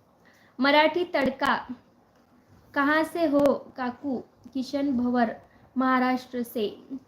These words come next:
किशन भवर जी, मैं खेड़ से लाइव कर रही हूँ, रत्नागिरी खेड़ से आप अभी मेरी लाइव देख रहे हो, लेकिन मेरा प्रॉपर डिस्ट्रिक्ट नांदेड़ है,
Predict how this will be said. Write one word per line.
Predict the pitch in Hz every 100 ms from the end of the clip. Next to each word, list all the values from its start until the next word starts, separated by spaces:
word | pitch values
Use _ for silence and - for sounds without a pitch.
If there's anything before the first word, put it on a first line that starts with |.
| _ _ -
किशन | 330 381 381
भवर | 349 311 330 330
जी, | 320 392 494 587
मैं | 330 302
खेड़ | - 294 294
से | 359
लाइव | 339 285 294
कर | 285 269
रही | 262 262
हूँ, | 269 415 440
रत्नागिरी | 359 - 269 254 262
खेड़ | 269 269 240 226
से | 294
आप | 269 247 -
अभी | - 220 226
मेरी | 254 240 247
लाइव | 226 220
देख | 226 220 247 269
रहे | 262 233
हो, | 233 349 427 - - -
लेकिन | 277 285 359
मेरा | 339 339
प्रॉपर | 359 320 262 254 320
डिस्ट्रिक्ट | 277 277 - 330 -
नांदेड़ | 285 233 226 247 269
है, | 254 415